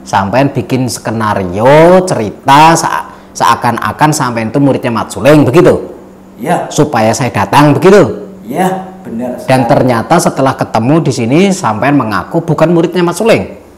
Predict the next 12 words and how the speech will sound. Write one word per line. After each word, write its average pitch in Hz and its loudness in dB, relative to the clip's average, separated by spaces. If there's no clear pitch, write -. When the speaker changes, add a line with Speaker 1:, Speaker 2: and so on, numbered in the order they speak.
Speaker 2:
Benar 160 -4
sekali. 160 -8
Speaker 1:
Hanya 156 4
bertujuan 165 2
ingin 165 2
menantang 131 -2
saya, 165 -2
begitu? 160 -2
Speaker 2:
Iya, 113 -10
saya 113 -14
ingin 117 -8
menantang. 110 -14